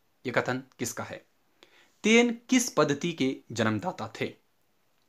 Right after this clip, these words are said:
तेन ने साहित्य के विकास की व्याख्या के आधारभूत सूत्र कितने बताए हैं? नाम बताओ। साहित्य इतिहास दर्शन के प्रमुख तत्व कौन कौन से हैं?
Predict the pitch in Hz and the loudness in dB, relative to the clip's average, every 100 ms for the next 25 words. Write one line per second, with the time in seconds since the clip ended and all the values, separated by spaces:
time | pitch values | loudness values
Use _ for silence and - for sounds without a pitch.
0 | _ _ _ - 160 196 208 208 226 - | _ _ _ 4 6 6 6 2 2 0
1 | 123 - 220 190 139 131 135 139 135 117 | 0 0 0 2 0 2 2 2 0 0
2 | 127 - 160 170 180 - - - 147 139 | 0 2 0 0 -4 -10 -20 0 2 6
3 | 185 156 185 - - 165 180 180 _ - | 4 4 -2 -2 -4 -2 -2 -2 _ -8
4 | 160 170 139 127 123 127 151 190 _ _ | 0 2 2 0 -4 -4 -6 -8 _ _
5 | - 139 127 110 113 - - _ _ _ | 0 4 4 2 -4 -8 -12 _ _ _
6 | _ _ _ _ _ _ _ _ - 160 | _ _ _ _ _ _ _ _ -2 2
7 | 202 220 262 - 147 156 147 143 165 160 | 4 4 2 6 6 6 4 2 2 0
8 | 147 147 165 - 135 - 151 - _ 139 | -2 0 0 2 2 2 -8 -10 _ 2
9 | 131 117 110 110 101 101 - | 2 4 2 2 -4 -8 -12